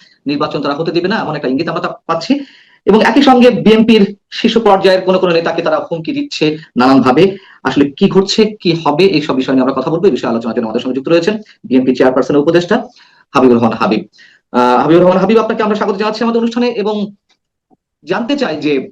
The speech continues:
এনসিপির পক্ষ থেকে মঙ্গলবার হুঙ্কার ছেড়ে বলা হয়েছে যে কোনো অবস্থাতেই ফেব্রুয়ারিতে নির্বাচন নয় এবং স্পষ্ট করে তারা বলেছে নির্বাচন হবে না।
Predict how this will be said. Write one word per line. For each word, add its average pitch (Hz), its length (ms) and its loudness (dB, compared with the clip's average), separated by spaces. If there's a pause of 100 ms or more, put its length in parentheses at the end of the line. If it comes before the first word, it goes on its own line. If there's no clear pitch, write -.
(440)
এনসিপির 226 360 -4
পক্ষ 226 200 -4
থেকে 247 160 0
মঙ্গলবার 196 420 0
হুঙ্কার 214 600 -4
ছেড়ে 175 200 -2
বলা 160 180 0
হয়েছে 190 380 -2
যে 165 180 -10
কোনো 190 160 0
অবস্থাতেই 170 580 -4 (100)
ফেব্রুয়ারিতে 156 420 -2
নির্বাচন 135 500 -4
নয় 131 200 -2 (600)
এবং 147 360 -10
স্পষ্ট 214 300 -2
করে 208 180 2
তারা 185 120 2
বলেছে 190 440 0 (400)
নির্বাচন 156 380 0
হবে 131 240 -2
না। 101 180 -6